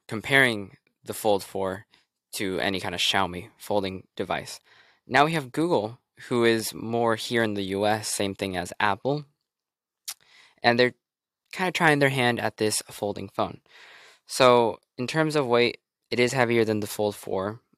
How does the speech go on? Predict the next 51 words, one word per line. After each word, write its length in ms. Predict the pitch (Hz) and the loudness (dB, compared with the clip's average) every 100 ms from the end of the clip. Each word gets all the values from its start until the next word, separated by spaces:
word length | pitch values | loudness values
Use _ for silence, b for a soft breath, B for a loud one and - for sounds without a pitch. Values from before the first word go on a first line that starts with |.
| _ | _
which, 160 | 123 - - _ _ _ _ _ - | -6 -6 -10 _ _ _ _ _ -4
depending 340 | 151 185 185 | 2 2 2
on 80 | 170 | 2
who 80 | 165 | 4
you 180 | 151 135 | 4 6
are, 240 | 127 135 - - | 6 4 -2 -12
may 320 | 117 117 127 | -8 -2 0
or 80 | 123 | 0
may 120 | 117 | 0
not 240 | 113 101 - | -2 -4 -6
be 120 | 110 | -6
a 80 | 98 | -4
big 260 | 104 - | -6 -8
deal. 380 | 104 107 127 135 | -4 -2 -2 -4
I 80 | - | -6
mean, 300 | 113 110 107 B B B | -2 -2 -4 B B B
when 140 | 123 | -2
you're 100 | 120 | -2
buying 280 | 113 127 139 | 2 2 2
a 40 | |
folding 360 | 127 123 120 110 | 0 0 0 -2
phone, 400 | - 113 110 110 _ _ | -2 -2 -4 -8 _ _
you 120 | 110 | -6
know 280 | 113 113 123 | 0 4 4
it's 120 | 120 | 2
gonna 160 | - 107 | -4 -4
be 120 | 98 | -2
heavy 280 | 101 92 95 | -2 -2 -2
because 340 | 98 - 110 | -6 -6 -8
it's 140 | 101 - | -10 -8
basically 720 | - 131 175 - - 107 95 - | 0 0 2 -4 -4 -8 -8 -2
almost 440 | 143 156 113 101 | 0 2 0 0
like 160 | 101 95 | 0 0
having 400 | 110 110 110 104 | 2 0 0 -4
two 180 | - 90 | -8 -6
phones. 460 | - 139 98 - B B B B B - | -4 -4 -6 -14 B B B B B -6
They 100 | 104 | -4
just 160 | 107 - | -4 -4
kinda 180 | 107 | -4
stack 380 | 101 - 98 95 | -4 0 2 2
on 140 | 101 104 | 0 0
top 260 | 127 - | 0 -2
of 140 | 113 120 | -4 -4
each 160 | - | 2
other. 200 | 135 120 | 4 4
It's 180 | 92 117 | 0 0
very 440 | 123 147 147 147 - | 2 4 4 -2 -10
similar 600 | - - 131 127 117 107 | -10 -6 -4 -2 0 0
in 80 | 101 | -2
that 200 | 95 90 | -6 -4
sense. 440 | 101 101 110 - | -2 -2 -4 -14